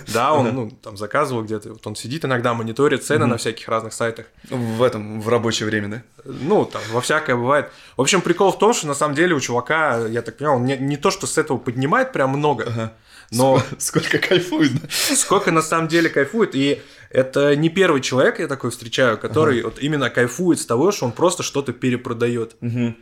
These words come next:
Speaker 1: И то есть, по сути, у человека прям, э, полноценное хобби — это чё-то продать кому-то.
Speaker 2: <laughs> Блин, слушай, я первый раз такое слышу,
Speaker 1: Да,
Speaker 2: если
Speaker 1: серьёзно?
Speaker 2: честно. Ну
Speaker 1: Не,
Speaker 2: да.
Speaker 1: я таких
Speaker 2: Именно
Speaker 1: не
Speaker 2: хобби, пр-, вот как хобби, как деятельность, типа, ну, вот чтобы,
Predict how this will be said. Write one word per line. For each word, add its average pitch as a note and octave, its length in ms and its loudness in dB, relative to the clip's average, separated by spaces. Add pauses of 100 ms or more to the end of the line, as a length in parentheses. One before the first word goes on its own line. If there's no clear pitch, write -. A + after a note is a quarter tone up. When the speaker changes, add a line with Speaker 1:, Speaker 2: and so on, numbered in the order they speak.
(300)
Speaker 1:
И A#2 100 -6
то D3 100 2
есть, - 160 -2
по C3+ 60 -2
сути, F#3 260 -4
у A#2+ 40 0
человека C#3 360 0
прям, B2 540 -2 (100)
э, G#2+ 160 -6 (100)
полноценное C#3+ 580 2
хобби — D#3 360 2
это B2+ 160 -6
чё-то F#3 320 2
продать B2+ 480 0
кому-то. C#3+ 420 2 (540)
Speaker 2:
<laughs> C4+ 500 -8
Блин, B2+ 280 2
слушай, C3 240 -6
я G#2 60 -2
первый A2+ 220 -2
раз B2 160 0
такое G#2+ 240 -10
слышу, - 380 -2
Speaker 1:
Да, B2 100 4
Speaker 2:
если C#3+ 180 0
Speaker 1:
серьёзно? D#3 280 2
Speaker 2:
честно. G#2 140 -10
Ну B2 80 0
Speaker 1:
Не, A2+ 80 2
Speaker 2:
да. B2 60 6
Speaker 1:
я B2+ 180 4
таких E3 220 0
Speaker 2:
Именно C3+ 100 6
Speaker 1:
не A#2 60 2
Speaker 2:
хобби, D#3+ 260 2
пр-, - 200 -6
вот - 300 -2 (140)
как - 140 0
хобби, A#2+ 380 2 (100)
как G#2+ 200 -2
деятельность, D3+ 560 -2
типа, A2+ 160 -10
ну, C#3 100 2
вот A#2+ 120 0
чтобы, A2 320 0